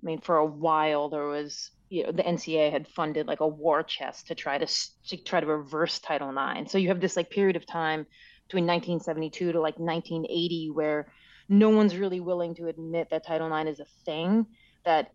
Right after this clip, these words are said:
you, like, there's stories of the, the Stanford Cardinal women's basketball program in these years of, like, nineteen seventy-six.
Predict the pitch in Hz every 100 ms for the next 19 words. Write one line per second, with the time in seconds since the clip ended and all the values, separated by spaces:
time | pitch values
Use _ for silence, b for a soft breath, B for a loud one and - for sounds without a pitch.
0 | - - 202 202 175 180 - 196 202 185
1 | - 214 175 175 165 170 165 151 - _
2 | 180 165 151 _ _ _ _ _ 208 -
3 | 214 190 175 170 165 185 175 165 151 160
4 | 160 151 151 156 165 156 143 - 156 151
5 | 147 151 170 160 160 160 156 151 143 147
6 | 160 - 165 156 156 165 170 151 147 -
7 | 160 147 -